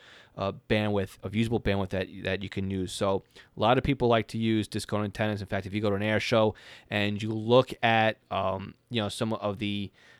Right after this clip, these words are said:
uh, com cart setups, they all have a disc cone antenna there too. So if you're looking for a good antenna, I do recommend the Diamond disc cone, uh, D one thirty N J. So you can look at getting one of those by going to scanner school dot com slash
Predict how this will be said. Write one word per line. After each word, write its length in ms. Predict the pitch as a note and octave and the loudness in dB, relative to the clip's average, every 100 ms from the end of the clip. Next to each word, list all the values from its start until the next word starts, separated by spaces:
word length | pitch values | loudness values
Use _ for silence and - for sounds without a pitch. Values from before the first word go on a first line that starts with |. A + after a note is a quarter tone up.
| - | -14
uh, 80 | G2 | -14
com 340 | - A#2+ A#2 | -6 0 0
cart 340 | A#2+ - A2+ G#2+ | 0 2 2 2
setups, 380 | - A2+ A2+ - | 2 2 2 2
they 100 | A2 | 4
all 120 | G#2+ | 4
have 120 | G#2+ | 2
a 60 | F#2 | -4
disc 180 | G2 | -8
cone 140 | - G2 | -4 -4
antenna 240 | F#2 F#2+ | -4 -4
there 160 | F#2 F#2 | -4 -4
too. 240 | - F#2+ | -2 -4
So 160 | F#2 G2+ | 0 0
if 80 | G#2+ | 2
you're 80 | |
looking 180 | E3 A#3 | 2 2
for 180 | A3 G3 | 2 4
a 60 | C#3 | 4
good 240 | C3 B2 | 4 4
antenna, 320 | A#2 - G#2 | 4 0 -2
I 60 | G2+ | -2
do 160 | A2 | 0
recommend 500 | A#2 G#2+ G2+ G2+ G2 G2 | 2 2 0 -2 -4 -4
the 140 | G#2 | -4
Diamond 420 | F#2+ G2 G2 F#2+ - - - | 0 0 0 -6 -10 -20 -8
disc 220 | - A#2+ - | 0 0 0
cone, 420 | A2+ G#2 G#2 G2 - - - - | 0 2 0 -4 -12 -20 -20 -8
uh, 220 | F#2 F2+ G2 | -6 -4 -2
D 220 | B2+ C3 | 4 6
one 260 | B2+ A#2+ A2 | 6 4 2
thirty 440 | - G#2 G2+ G#2 - | 2 2 2 -2 -6
N 240 | F#2 F2+ | -4 -4
J. 340 | F2+ A#2 A2+ A2 | 4 6 6 4
So 160 | - | 0
you 80 | G2 | -6
can 240 | - G2+ G2+ | -6 -6 -4
look 180 | G#2 | -2
at 120 | G2+ G2 _ - | -2 -6 _ -6
getting 200 | A2 G2+ | -4 -2
one 100 | G2 | 0
of 60 | G2 | 4
those 180 | G2+ | 4
by 120 | - F#2+ | 4 0
going 180 | G2+ | 0
to 60 | F#2+ | -2
scanner 320 | - G#2 F#2+ | -4 -2 -2
school 240 | F#2 - G2+ | -4 -2 -2
dot 200 | F#2 - | -2 -4
com 280 | G2 F#2+ | -4 -2
slash 640 | F#2 - A2 G#2 G2+ - | -4 -2 4 4 4 2